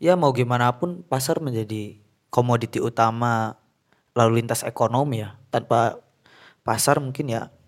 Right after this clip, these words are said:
entahlah mungkin bakal seperti apa. Ditambah lagi memang budaya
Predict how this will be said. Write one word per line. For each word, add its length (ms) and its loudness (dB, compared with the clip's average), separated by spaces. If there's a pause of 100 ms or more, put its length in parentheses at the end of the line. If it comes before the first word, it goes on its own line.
(220)
entahlah 560 0
mungkin 380 -6 (480)
bakal 240 -2
seperti 400 -6
apa. 400 -4 (880)
Ditambah 420 4
lagi 220 4
memang 400 2
budaya 420 4